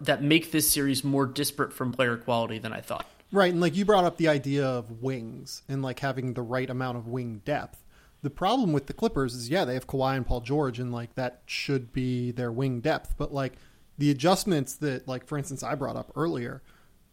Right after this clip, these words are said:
Speaker 2: essentially revolve around Kawhi playing as a s-, like, as a big defensively and Paul George playing as a guard <laughs> defensively. So you still need to find the wing depth somewhere.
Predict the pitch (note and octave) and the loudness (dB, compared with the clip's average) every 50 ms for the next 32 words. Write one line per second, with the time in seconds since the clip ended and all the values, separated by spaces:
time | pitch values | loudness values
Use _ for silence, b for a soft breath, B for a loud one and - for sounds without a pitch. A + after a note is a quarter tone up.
0 | _ _ _ C#3+ - - F3 E3 D3+ C#3+ - D3+ C#3+ C3+ B2 C3+ B2+ A#2 B2+ C#3+ | _ _ _ -4 0 4 4 4 4 4 4 2 2 2 2 0 0 2 4 6
1 | D3 E3+ G3 E3 C#3 C#3+ C3+ C3 C3 B2+ B2+ B2+ B2 B2 B2 A#2+ A#2+ - - _ | 6 8 6 6 4 2 0 0 0 0 -2 -2 -4 -4 -6 -6 -8 -12 -18 _
2 | _ _ _ - C#3 B2 A#2+ B2 C3+ C#3+ D3 C#3 - - C#3 C3+ C3+ C3 C3 B2 | _ _ _ -8 -6 -4 -2 0 2 2 2 0 0 -2 -2 -2 -2 -2 -2 -4
3 | B2 - - C3+ A2+ A2 - - - - - - - C#3+ C3+ B2+ - B2 B2 A#2+ | -6 -6 -8 -10 -10 -10 -10 -8 -8 -8 -8 -10 -6 -6 -6 -6 -4 -6 -8 -8
4 | G#2 - - - D#3+ E3 C3 - B2 C3+ D3 - - - - - - C3+ - C3 | -8 -12 -4 0 0 2 2 0 -2 -4 -4 -6 -6 -14 -12 -6 -6 -4 -2 -2
5 | A#2+ A#2+ - - A#2 A#2+ A#2 A#2+ C3 C#3 - b b b b b - - C#3 D3 | -4 -4 -4 -6 -8 -8 -8 -8 -8 -10 -12 b b b b b -8 0 2 2
6 | C#3+ C3+ C3 B2+ B2 A#2+ - - C3 C3 B2 C3+ C3+ B2 - - D3+ C3+ C3+ C3 | 4 4 2 0 -2 -4 -4 -4 -4 -4 -2 -2 -4 -4 -2 -2 -2 -2 -2 -4
7 | A#2+ G#2+ A2+ A#2 A2+ C#3 D3+ F3+ E3+ D3 A#2+ D3 - - D#3+ D3 - - D#3+ A#2+ | -6 -10 -12 -4 2 4 6 6 6 4 0 -4 -4 -4 -4 -4 -2 -2 -2 -2
8 | B2+ C3+ C3 C3+ C#3 b b b b b b - E3+ D3 - - - - G#3+ G3 | -2 -4 -4 -4 -6 b b b b b b 0 0 4 6 6 6 10 12 12
9 | G3+ E3+ E3+ D3+ D3 C3 - D#3+ D#3 D3 C3+ C3 D#3+ A3 B3 G3+ D3 A#2+ - - | 12 12 10 6 4 4 6 6 8 8 6 6 8 8 8 8 6 2 -2 -4
10 | - - D3 B2+ B2+ B2+ B2+ A2+ - - - | -4 -4 -4 -4 -4 -8 -10 -12 -14 -18 -20